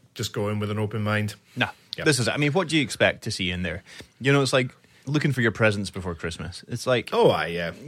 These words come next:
Speaker 2: what do you expect? You, you're not gonna get your hands on them.
Speaker 1: Yeah.
Speaker 2: You know it's there, and then when it comes
Speaker 1: Yeah.
Speaker 2: out,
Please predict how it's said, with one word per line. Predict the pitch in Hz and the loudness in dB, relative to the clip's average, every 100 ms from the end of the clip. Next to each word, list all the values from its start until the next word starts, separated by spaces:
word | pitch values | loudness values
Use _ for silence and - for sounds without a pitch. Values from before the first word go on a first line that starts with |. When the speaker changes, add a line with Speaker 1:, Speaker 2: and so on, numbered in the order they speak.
| 135 | 0
Speaker 2:
what | 202 | 2
do | 160 | 4
you | |
expect? | - 101 | 2 0
You, | 123 135 | 2 0
you're | 151 147 | 2 4
not | 151 170 139 | 6 4 2
gonna | 156 143 135 117 107 107 _ _ | 2 4 6 6 4 -2 _ _
get | 120 | 0
your | 95 | 2
hands | 107 101 95 | 2 2 0
on | 87 | -4
them. | 85 117 131 _ _ - | -4 -4 -6 _ _ -4
Speaker 1:
Yeah. | 110 156 | 4 6
Speaker 2:
You | |
know | 156 165 160 | 8 8 6
it's | 113 | 4
there, | 117 135 95 90 - - | 6 8 8 2 0 0
and | 131 | 4
then | 135 | 6
when | 135 | 4
it | 120 | 4
comes | 151 147 139 | 4 6 8
Speaker 1:
Yeah. | |
Speaker 2:
out, | 143 | 6